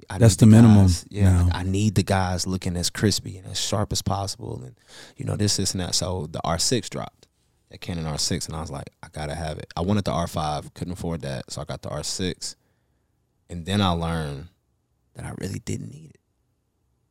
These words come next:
Speaker 1: You know what I'm saying?
Speaker 2: Mm.
Speaker 1: Glad I have it. It's my favorite camera that I do have. Um, the best camera that I do have, and I've gotten some crazy images off of it. But it taught me real quick, like,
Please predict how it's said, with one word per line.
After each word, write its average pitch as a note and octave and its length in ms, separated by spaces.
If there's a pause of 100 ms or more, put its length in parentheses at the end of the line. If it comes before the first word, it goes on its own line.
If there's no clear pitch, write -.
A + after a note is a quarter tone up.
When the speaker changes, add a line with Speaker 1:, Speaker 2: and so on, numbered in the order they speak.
(400)
Speaker 1:
You F#2+ 140
know G2 80
what G2+ 80
I'm G2+ 40
saying? A2 320
Speaker 2:
Mm. F2+ 460 (420)
Speaker 1:
Glad F#2 280
I F2+ 60
have G2 280
it. - 100 (440)
It's - 120
my D#2 140
favorite F#2 340
camera F2+ 380 (500)
that D#2 140
I D#2 100
do F2+ 220
have. D#2+ 440 (560)
Um, D#2+ 220
the E2 140
best F#2 260
camera D#2+ 280
that D2 100
I D2 80
do D#2+ 140
have, D2 220
and D2 80
I've D#2+ 140
gotten D2+ 240
some C2 320
crazy F#2 600
images F2 360
off D#2 260
of D#2+ 120
it. - 140
But F2 160
it - 80
taught F#2+ 260
me F#2 100
real E2 280
quick, G2+ 340
like, B1+ 220